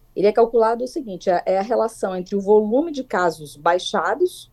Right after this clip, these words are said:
encerrados, e o número de magistrados, de magistrados que, que atuaram durante o ano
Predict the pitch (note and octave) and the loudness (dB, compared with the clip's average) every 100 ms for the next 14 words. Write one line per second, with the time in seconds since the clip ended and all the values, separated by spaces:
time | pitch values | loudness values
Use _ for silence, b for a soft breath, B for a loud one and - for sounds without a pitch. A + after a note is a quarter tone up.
0 | _ F3 - D#3+ D#3 D#3+ A#3+ E4+ b b | _ -14 -6 -4 -2 -2 -2 -4 b b
1 | b _ - C#4 E4 B4+ D4+ D4 C4+ C#4+ | b _ 0 2 4 2 2 4 4 2
2 | C#4 C#4+ C4 C#4 - A#3+ A#3 A#3+ C#4 - | 0 0 0 -2 -4 -2 0 -2 -8 -14
3 | A3 A3 G#3+ - G#3 A3 - B3 - - | -8 -6 -4 0 0 -2 -8 -6 -2 0
4 | A3 C4 A3+ G3 G#3+ A#3+ B3 B3 B3 F#3+ | 2 4 4 4 2 0 -2 -10 -8 -6
5 | G3+ A3+ - B3+ G3 F#3+ G#3 A#3 | -4 -6 -6 -4 -4 -4 -6 -8